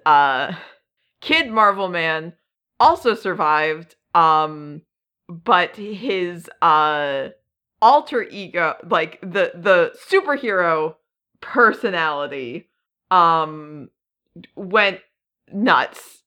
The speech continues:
and became a supervillain. Um, so that's, like, the bi-, the big bad of the Alan Moore version is,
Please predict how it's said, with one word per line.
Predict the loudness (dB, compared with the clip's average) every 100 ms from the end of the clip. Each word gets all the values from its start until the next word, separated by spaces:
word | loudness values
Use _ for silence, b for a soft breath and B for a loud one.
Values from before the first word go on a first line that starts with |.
| _ _ _ 0
and | 0 0
became | -6 -4 -4 -4
a |
supervillain. | -6 -8 -6 -10 -12 -14 -18 -20 _ _ _ _
Um, | 2 4 4 0 -6 -16 -20 _ _
so | -4 -2
that's, | 2 2 2
like, | -4 -4
the | -8
bi-, | -6 -6 -6
the | -6 -4
big | -2 -4 0
bad | 2 4 2 -2 -10 B B B _ _ b b _ _ _ _ 0
of | 0 0
the | -2
Alan | 0 0 -2 -4
Moore | -4 -4
version | -4 -6 -6 -10 -10 -8
is, | -6 -6 -8 -18 _